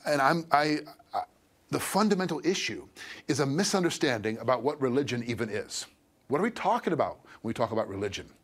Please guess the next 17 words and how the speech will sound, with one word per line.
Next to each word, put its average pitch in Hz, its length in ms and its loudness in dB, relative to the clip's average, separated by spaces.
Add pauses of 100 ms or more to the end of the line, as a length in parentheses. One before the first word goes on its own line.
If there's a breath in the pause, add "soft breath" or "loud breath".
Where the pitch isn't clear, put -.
(500 loud breath)
I, 139 160 2
I 151 160 6
don't 208 240 2
believe 147 400 2
Jesus 139 380 0
is 123 100 -4
calling 165 460 0
you 107 340 -2
or 160 180 2
me 123 340 -2
or 127 120 2
any 175 140 4
of 117 100 0
us 110 240 -2 (160 loud breath)
to 139 140 -2
be 135 160 2
more 147 440 2